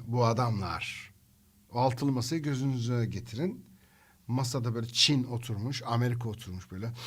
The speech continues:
falan yapıyorlar. Tamam mı? Orada Rusya var masada böyle. Rusya, Amerika, Çin,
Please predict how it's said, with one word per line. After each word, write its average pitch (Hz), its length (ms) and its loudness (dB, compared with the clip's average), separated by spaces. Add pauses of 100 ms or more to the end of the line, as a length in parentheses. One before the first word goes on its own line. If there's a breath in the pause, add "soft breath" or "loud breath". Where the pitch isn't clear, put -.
(380 loud breath)
falan 104 380 -2
yapıyorlar. 92 760 -10
Tamam 135 280 -4
mı? 92 160 -6 (680 soft breath)
Orada 120 300 0
Rusya 120 440 0
var 95 180 -2
masada 87 440 -8
böyle. 82 140 -8
Rusya, 98 560 -2 (640 soft breath)
Amerika, 107 760 -2
Çin, 127 680 0